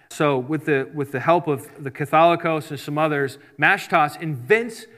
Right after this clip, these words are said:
Armenian letters, beautiful letters, complicated-looking letters, and invents a written language and starts to get the Bible into Armenian.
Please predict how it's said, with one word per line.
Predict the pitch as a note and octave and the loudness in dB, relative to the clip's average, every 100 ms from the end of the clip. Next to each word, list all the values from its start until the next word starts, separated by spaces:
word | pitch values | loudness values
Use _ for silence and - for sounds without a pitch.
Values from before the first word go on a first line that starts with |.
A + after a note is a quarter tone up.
| _ - | _ -10
Armenian | D#3 D3+ F#3 F3+ D3 | -8 -4 -4 -4 -4
letters, | C3 E3+ D#3 F2 - - _ | -2 0 0 -4 -14 -20 _
beautiful | E3+ G#3 - A#2+ | -6 -6 -6 -8
letters, | F#2 D2+ - - - _ - | -8 -12 -20 -20 -20 _ -14
complicated-looking | - G#3+ G3+ D#3+ D#3 B2 A#2+ A#2 A#2 | -8 -8 -8 -4 -4 -4 -8 -10 -10
letters, | A2 G2 D#2 - - - - _ | -10 -12 -14 -20 -20 -20 -20 _
and | D3+ D3 C#3+ C3+ | -4 -2 -4 -8
invents | D3+ C#3+ D#3 G#3 - | -10 -4 -2 -2 -4
a | E3 | -8
written | C3+ C3+ G3 G3 D#3 | -4 2 2 2 -2
language | D3+ F#3 C#3+ A#2 A#2 - | 0 0 0 -2 -4 -8
and | D3 C#3 C3+ B2+ | -6 -6 -6 -6
starts | - D#3+ D#3 | 0 0 0
to | E3 | -4
get | D3 D3 D3 | 0 0 -2
the | |
Bible | B2 - D3+ D#3+ D3+ C3 A2+ G#2+ _ _ _ | -10 -8 0 2 2 -2 -6 -10 _ _ _
into | D3+ C#3+ C#3+ | -12 -10 -12
Armenian. | C3 B2+ C3 D#3 C#3 F#2+ D#2 | -12 -12 -6 -6 -6 -8 -18